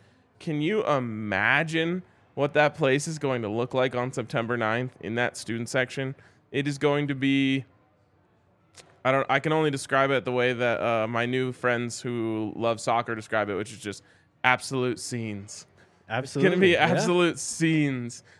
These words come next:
Speaker 1: at Folsom Field next year.
Speaker 2: I mean, we saw how many empty seats there were at Folsom Field this season. I think we're gonna be hard-pressed to find one empty seat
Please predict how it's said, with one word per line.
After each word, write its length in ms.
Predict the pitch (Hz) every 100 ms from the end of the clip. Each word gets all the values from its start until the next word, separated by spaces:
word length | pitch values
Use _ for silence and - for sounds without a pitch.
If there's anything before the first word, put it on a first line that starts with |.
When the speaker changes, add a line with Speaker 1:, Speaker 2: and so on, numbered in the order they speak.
| -
Speaker 1:
at 180 | 131 113
Folsom 400 | 139 131 123 120
Field 260 | 117 107
next 260 | 95 101 -
year. 220 | 92 110 -
Speaker 2:
I 80 | 113
mean, 180 | 113 113
we 120 | 120
saw 260 | - 135
how 100 | 127
many 200 | 131 131
empty 260 | 123 120 120
seats 300 | - 127 -
there 120 | 120
were 140 | 117 117
at 80 | 107
Folsom 340 | 120 - 113
Field 220 | - 113
this 140 | 113 107
season. 500 | 120 113 113 110 104 _ _ _ _ _ _ _ _ _ _ _ -
I 40 |
think 200 | 127 170
we're 100 | 165
gonna 120 | 170 156
be 80 |
hard-pressed 600 | 123 - 147 131 147 131 -
to 60 |
find 380 | - 127 113 107
one 280 | 127 127 120
empty 360 | 107 113 120
seat 440 | 110 - 110 107